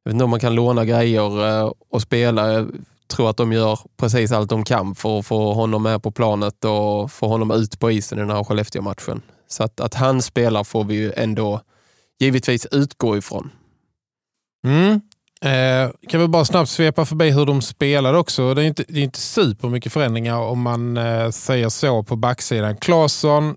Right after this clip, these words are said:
Speaker 2: och Ekstol Jonsson, där är väl i och för sig nyheten att Ekstol Jonsson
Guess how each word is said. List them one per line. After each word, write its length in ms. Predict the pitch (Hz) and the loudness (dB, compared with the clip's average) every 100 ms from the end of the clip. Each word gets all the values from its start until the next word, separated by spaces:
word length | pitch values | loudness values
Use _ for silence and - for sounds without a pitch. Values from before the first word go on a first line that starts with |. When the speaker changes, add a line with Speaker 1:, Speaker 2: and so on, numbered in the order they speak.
| - | -6
Speaker 2:
och 160 | 156 - | -6 -2
Ekstol 440 | 156 143 - 165 | -4 -2 0 2
Jonsson, 540 | 170 113 98 117 117 | 4 2 -2 -4 -2
där 80 | 123 | 2
är 100 | 135 | 2
väl 180 | 127 131 | 2 0
i 100 | 123 | 0
och 40 | |
för 60 | 113 | 0
sig 120 | 131 | -2
nyheten 400 | 120 113 104 110 | 0 0 0 -2
att 140 | 110 120 | -2 -2
Ekstol 340 | 110 - 113 | -4 -4 -2
Jonsson 460 | 113 104 110 107 | -2 -2 -4 -4